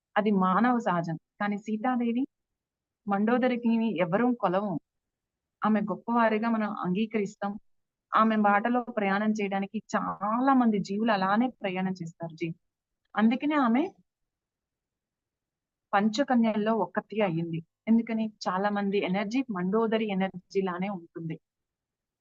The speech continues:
స్త్రీ పురుషుల ఎనర్జీ. కానీ సీతాదేవి అలా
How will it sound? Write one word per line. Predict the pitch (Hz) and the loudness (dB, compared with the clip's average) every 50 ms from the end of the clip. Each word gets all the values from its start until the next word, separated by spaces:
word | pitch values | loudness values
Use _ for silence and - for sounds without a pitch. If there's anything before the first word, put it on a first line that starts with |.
| _ _ | _ _
స్త్రీ | _ _ - 214 226 220 | _ _ -2 -2 0 -2
పురుషుల | 214 - 190 190 180 - - 196 185 | -2 -2 -4 -4 -4 -6 -6 -6 -4
ఎనర్జీ. | 175 170 175 175 170 - - - 170 165 _ - - _ _ _ _ _ _ _ _ _ _ _ _ _ _ _ _ _ _ _ _ _ _ _ - - | -4 -4 -4 -6 -6 -8 -10 -10 -10 -10 _ -20 -20 _ _ _ _ _ _ _ _ _ _ _ _ _ _ _ _ _ _ _ _ _ _ _ -4 0
కానీ | 214 196 196 202 190 175 160 | 0 0 0 0 -2 -4 -4
సీతాదేవి | - _ _ - 220 202 214 - 233 226 220 233 226 208 220 | -8 _ _ -4 -4 -4 -2 -2 -4 -2 -2 -2 -2 0 -2
అలా | 202 185 175 180 | -2 -2 -4 -6